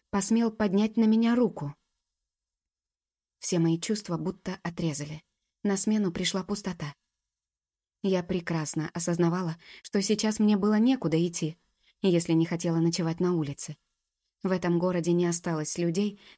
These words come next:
к которым я могла бы попроситься на ночлег. Своих денег у меня тоже не имелось. В театр мы уже не пошли.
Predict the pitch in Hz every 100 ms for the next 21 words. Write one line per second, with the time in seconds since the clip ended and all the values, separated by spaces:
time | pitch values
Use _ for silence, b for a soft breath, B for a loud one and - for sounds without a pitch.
0 | B - 196 220 214 175 180 180 185 190
1 | 185 175 185 - 196 202 190 196 208 -
2 | 151 143 _ _ _ _ _ _ _ _
3 | - 196 190 175 185 220 190 185 180 190
4 | 190 240 196 160 160 160 156 139 139 -
5 | - _ _ _ _ _ _ _ _ _
6 | _ _ _ _ _ _ _ - 226 240
7 | 262 277 214 226 214 185 170 180 170 151
8 | 147 143